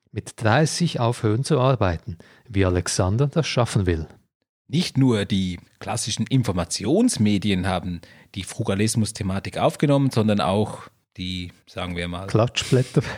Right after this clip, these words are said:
Speaker 2: Ja, sagst du jetzt die Publikumspresse, genau, Fachterms, Fachterms. Die Publikumspresse, <laughs> äh, Schweizer Illustrierte. Marlene Müller hat das aufgenommen im Juli zwanzig zwanzig, Titel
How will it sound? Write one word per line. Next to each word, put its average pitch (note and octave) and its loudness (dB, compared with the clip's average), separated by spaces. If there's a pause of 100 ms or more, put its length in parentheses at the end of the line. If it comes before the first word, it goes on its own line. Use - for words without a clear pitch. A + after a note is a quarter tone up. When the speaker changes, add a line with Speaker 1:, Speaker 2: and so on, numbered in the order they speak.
(1120)
Speaker 2:
Ja, A#2+ 0 (320)
sagst - -6
du D3 4
jetzt D3+ 2
die C3+ 2
Publikumspresse, C#3+ -2
genau, F2 -2
Fachterms, - -6
Fachterms. F#2 -10
Die A2 -4
Publikumspresse, F3+ 0 (220)
<laughs> - -16
äh, A2 2
Schweizer A#2+ 2
Illustrierte. D#3+ 0 (520)
Marlene F#2 -4
Müller C3 4
hat B2 -2
das C3 -2
aufgenommen A2+ 2
im F#2 0
Juli D#3+ 2
zwanzig E3 -2
zwanzig, C3+ -2
Titel B2 0